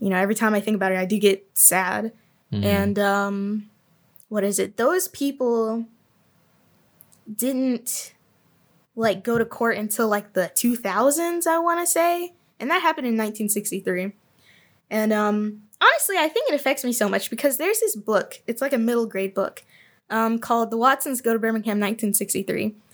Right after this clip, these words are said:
Speaker 2: I think there's a
Speaker 1: And
Speaker 2: movie, too.
Speaker 1: There is. I haven't seen it 'cause, you know. But basically, it's about this family going from, I wanna say, like, Grand Rapids, Michigan, and driving down to, like, Birmingham to, like, visit their grandma.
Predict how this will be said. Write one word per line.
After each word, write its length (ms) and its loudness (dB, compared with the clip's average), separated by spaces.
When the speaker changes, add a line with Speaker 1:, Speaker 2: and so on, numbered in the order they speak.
Speaker 2:
I 40 -8
think 160 0
there's 140 0
a 40 -2
Speaker 1:
And 80 -6
Speaker 2:
movie, 320 -4
too. 340 -6
Speaker 1:
There 180 2
is. 340 -4
I 40 -2
haven't 220 2
seen 180 -6
it 160 -10
'cause, 540 -2
you 100 -12
know. 220 -8
But 400 -2
basically, 340 4
it's 120 -4
about 160 2
this 120 -4
family 360 0
going 320 0
from, 400 -2
I 140 -2
wanna 220 0
say, 220 0
like, 220 0
Grand 240 0
Rapids, 320 -2
Michigan, 580 -2
and 140 -4
driving 400 0
down 440 0
to, 140 0
like, 280 0
Birmingham 600 0
to, 120 -4
like, 120 -2
visit 440 0
their 240 0
grandma. 440 -2